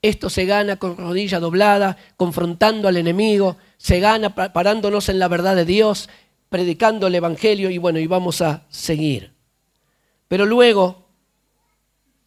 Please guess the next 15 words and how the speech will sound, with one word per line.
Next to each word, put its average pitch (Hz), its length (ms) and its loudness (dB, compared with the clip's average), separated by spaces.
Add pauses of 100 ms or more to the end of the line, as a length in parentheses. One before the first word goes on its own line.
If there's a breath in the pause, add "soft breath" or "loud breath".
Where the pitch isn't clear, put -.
(240)
Mardoqueo 175 720 0 (1160)
le 165 180 -6
dice 175 640 -2 (140)
a 156 100 0
su - 120 -2
hija 165 220 0
adoptiva: 156 600 -4 (560)
"Tenés 190 200 -2
que 202 120 -8
hacer 170 200 -6
algo. 143 360 -8 (1300)
Hablá 208 300 -2
con 160 180 -6
el 143 220 -6
rey. 127 320 -14